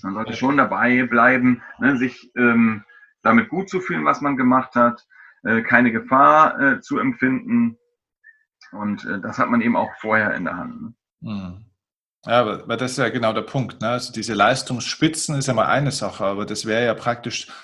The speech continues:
Speaker 2: das ist wie die Leute teilweise, glaub ich, an ihre Grenzen teilweise gehen, aber manchmal auch drüber.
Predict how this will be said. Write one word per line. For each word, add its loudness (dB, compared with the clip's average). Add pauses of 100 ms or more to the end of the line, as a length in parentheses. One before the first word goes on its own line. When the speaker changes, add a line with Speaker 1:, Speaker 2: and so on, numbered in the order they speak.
(100)
Speaker 2:
das -4
ist -8
wie -2
die 6
Leute 4
teilweise, 2
glaub 2
ich, -12
an 4
ihre -2
Grenzen -4
teilweise -4
gehen, -4
aber 0
manchmal -4
auch 0
drüber. 0